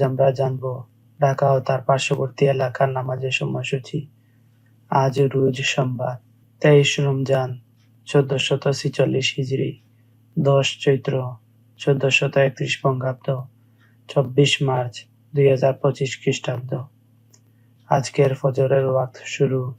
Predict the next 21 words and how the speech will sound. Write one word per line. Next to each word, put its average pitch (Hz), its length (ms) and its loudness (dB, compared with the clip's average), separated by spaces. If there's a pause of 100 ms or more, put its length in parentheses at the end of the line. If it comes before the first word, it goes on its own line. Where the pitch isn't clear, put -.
(520)
চারটা 135 360 2
তেতাল্লিশ 131 600 -2
মিনিট, 135 300 -8 (580)
শেষ 131 460 0 (600)
পাঁচটা 139 360 0
আটান্ন 135 380 0
মিনিট। 127 300 -6 (420)
জোহর 135 500 2 (460)
শুরু 135 380 2 (520)
বারোটা 131 480 2
ছয় 131 240 0
মিনিট, 127 320 -8 (600)
শেষ 127 400 2 (580)
চারটা 139 420 0
আটাইশ 135 460 0
মিনিট। 127 280 -8 (1000)
আসর 139 440 2
শুরু 131 360 0 (800)
চারটা 135 340 0
ঊনত্রিশ 135 440 0
মিনিট, 127 340 -6